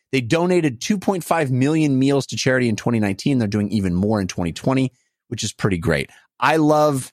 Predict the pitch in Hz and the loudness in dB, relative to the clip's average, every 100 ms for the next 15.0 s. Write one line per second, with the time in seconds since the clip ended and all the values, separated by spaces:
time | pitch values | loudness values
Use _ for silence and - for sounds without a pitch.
0 | _ 139 127 127 123 120 120 120 113 - | _ 0 2 2 2 2 2 2 0 0
1 | 101 95 113 98 - 135 - 104 92 87 | -2 0 0 0 0 -2 0 -2 0 -2
2 | - 92 87 127 110 - 90 85 80 78 | 0 -2 0 0 0 -2 -2 -2 -2 -4
3 | - - 95 90 - 123 127 123 117 _ | -4 -2 -2 0 0 2 2 0 -4 _
4 | - 98 98 90 95 92 90 107 143 147 | -2 0 0 0 0 0 0 0 0 0
5 | 143 - _ _ _ - 127 135 139 135 | -2 -6 _ _ _ -2 2 2 2 2
6 | 107 104 104 - 98 120 117 - 113 110 | 2 0 -4 -4 0 0 -2 -2 -2 -2
7 | 80 78 104 113 123 131 123 - 87 110 | -4 -2 2 2 2 0 -2 -6 -4 -2
8 | 104 92 101 92 82 - 104 - - 90 | 0 0 -2 -4 -4 -4 -6 -4 0 0
9 | 82 _ _ - - 123 123 98 - - | -2 _ _ -10 -2 0 0 -2 -2 -2
10 | 143 143 139 104 104 - 104 127 139 - | 0 2 2 0 -2 -2 -2 0 0 0
11 | 110 117 123 107 - 117 113 95 92 90 | 0 0 -2 -2 -2 0 0 0 0 0
12 | 85 78 107 - 90 - 95 92 98 101 | -2 -2 -2 -2 -2 0 0 0 2 0
13 | 101 - _ - 147 170 - 240 208 110 | -2 -6 _ -4 0 0 0 0 0 -2
14 | - - _ _ _ _ - 190 180 - | -8 -14 _ _ _ _ -2 0 0 -2